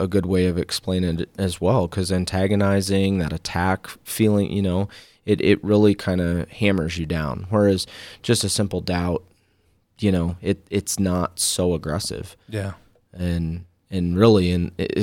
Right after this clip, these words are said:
Speaker 1: it has the opposite effect, you know, 'cause
Speaker 2: Yeah.
Speaker 1: it, it does. It really, truly challenges me, especially, again, I think it's that, that internal piece, you know, knowing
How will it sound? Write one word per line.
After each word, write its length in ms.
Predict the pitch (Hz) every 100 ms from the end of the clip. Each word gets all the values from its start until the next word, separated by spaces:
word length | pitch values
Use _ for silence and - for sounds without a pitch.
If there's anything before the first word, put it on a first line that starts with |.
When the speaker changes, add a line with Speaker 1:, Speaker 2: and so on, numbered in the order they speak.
| -
Speaker 1:
it 120 | -
has 280 | 95 92 90
the 260 | 90 85 -
opposite 440 | 98 101 90 - 80
effect, 540 | - 95 92 - - _ _ _
you 100 | -
know, 180 | 87 85
'cause 160 | 87 101
Speaker 2:
Yeah. 140 | 160
Speaker 1:
it, 60 | -
it 180 | - 90
does. 300 | 95 101 90
It 100 | -
really, 640 | - 90 95 92 90 87 87
truly 420 | - - 92 87
challenges 640 | 85 87 80 90 90 82 -
me, 260 | 82 82 87 - _ _
especially, 480 | - - 95 - 87
again, 580 | 85 98 107 80 85 92 _
I 80 | -
think 260 | 92 98 92
it's 180 | 82 -
that, 320 | 87 82 73 - - _ _ _
that 260 | 95 92 -
internal 540 | 90 98 104 85 71 82
piece, 540 | - - - - -
you 100 | 95
know, 140 | 87 85
knowing 720 | 85 92 95 92 85 85 90